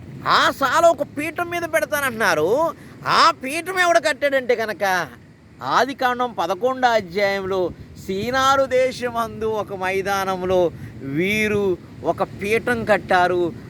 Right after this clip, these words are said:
ఆ పీఠం క-, పీఠం మీద ఏం కట్టారంటే బాబేలు గోపురం కట్టారు.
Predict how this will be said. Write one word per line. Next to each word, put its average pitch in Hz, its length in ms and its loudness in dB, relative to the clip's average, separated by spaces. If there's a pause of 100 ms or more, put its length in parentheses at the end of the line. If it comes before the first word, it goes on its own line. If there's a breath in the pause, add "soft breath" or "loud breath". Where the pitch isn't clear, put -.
(100)
ఆ 151 140 0
పీఠం 220 680 -6 (360)
క-, 180 220 0 (100)
పీఠం 226 300 -2
మీద 240 180 -2
ఏం 220 280 0
కట్టారంటే 190 680 0 (220 loud breath)
బాబేలు 170 760 2
గోపురం 180 640 -2
కట్టారు. 101 360 -12